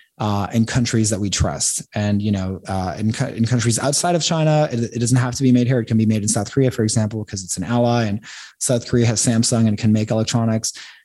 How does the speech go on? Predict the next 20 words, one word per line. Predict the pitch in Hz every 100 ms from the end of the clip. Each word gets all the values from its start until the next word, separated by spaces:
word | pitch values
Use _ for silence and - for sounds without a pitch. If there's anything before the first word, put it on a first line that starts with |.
| -
And | 143 135
so | - 143
we | 135 151
need | 170 170
to |
kind | 151 151
of | 123
figure | - 113 113
that | 104 98
out, | 95 104 151 -
and | 117 113
we | 113
need | 120
to | - 110 107 -
figure | - 117 110
that | 107
out | 101
pretty | - 107
quickly | 95 - 104 165 175
because | 127 113 117 110 110